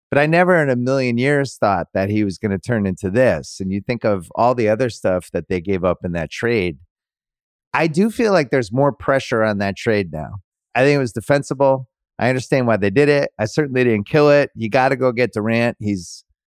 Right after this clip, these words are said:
top sixteen. You gotta do what it takes. But, man,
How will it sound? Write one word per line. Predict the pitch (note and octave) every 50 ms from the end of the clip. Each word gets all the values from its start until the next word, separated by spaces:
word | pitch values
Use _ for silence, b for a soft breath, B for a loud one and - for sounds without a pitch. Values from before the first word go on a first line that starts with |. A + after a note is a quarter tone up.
| _ _ _ _
top | - C3 B2 B2 -
sixteen. | - - C3 A2+ - - - A#2 A#2 A#2 A2+ A2+ A2 G#2+ G2+
You | G#2+ A2+
gotta | G#2 A#2 A#2 A#2 A#2+ A2+
do | A2+ A2+
what | A2 G#2+ G#2
it | F#2+ -
takes. | - C#3 B2+ B2 G#2+ E2+ - -
But, | - A2+ G#2+ G2 - _ _ _ _ _ _ _ _ _ _ _ _ _ _ _ _ _ _ _ _ _ -
man, | G#2+ G2+ G#2 B2 D3 C#3+ G#2+ D#2+ - - -